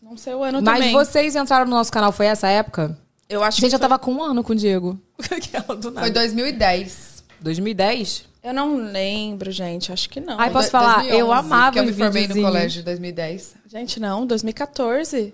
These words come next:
Speaker 3: Nosso canal?
Speaker 1: Treze, treze ou
Speaker 3: Ah, é,
Speaker 1: quatorze.
Speaker 3: depois da forma, verdade.
Speaker 1: É.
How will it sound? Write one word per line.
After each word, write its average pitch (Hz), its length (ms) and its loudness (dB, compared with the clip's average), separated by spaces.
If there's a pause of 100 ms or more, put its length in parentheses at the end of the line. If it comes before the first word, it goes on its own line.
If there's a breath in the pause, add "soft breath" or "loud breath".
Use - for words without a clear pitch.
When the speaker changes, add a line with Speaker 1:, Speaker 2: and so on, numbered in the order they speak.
(140)
Speaker 3:
Nosso 160 160 -12
canal? 165 220 -6
Speaker 1:
Treze, 226 560 0
treze 202 280 -2
ou 220 80 4
Speaker 3:
Ah, 233 100 4
é, 214 60 4
Speaker 1:
quatorze. 190 240 4
Speaker 3:
depois 226 180 -2
da 240 100 0
forma, 185 320 0
verdade. 170 260 -6
Speaker 1:
É. 214 220 -4